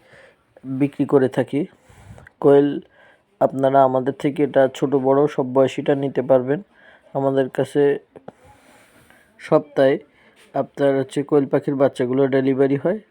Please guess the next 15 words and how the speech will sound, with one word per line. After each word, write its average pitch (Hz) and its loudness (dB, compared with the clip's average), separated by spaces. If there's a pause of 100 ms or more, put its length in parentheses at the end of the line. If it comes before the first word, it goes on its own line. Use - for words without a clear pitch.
(120)
আপনাকে 127 -4
আগে 139 0
থেকে 156 -2
বুকিং 143 -4
করতে 139 -4
হবে, 131 -4 (440)
বুকিংয়ের 151 -4
মাধ্যমে 147 -4
এই 131 -4 (240)
কোয়েল 143 2
পাখির 143 -4
বাচ্চাগুলো 127 -2
আপনাদেরকে 123 -4
দিতে 127 -8
পারবো। 123 -6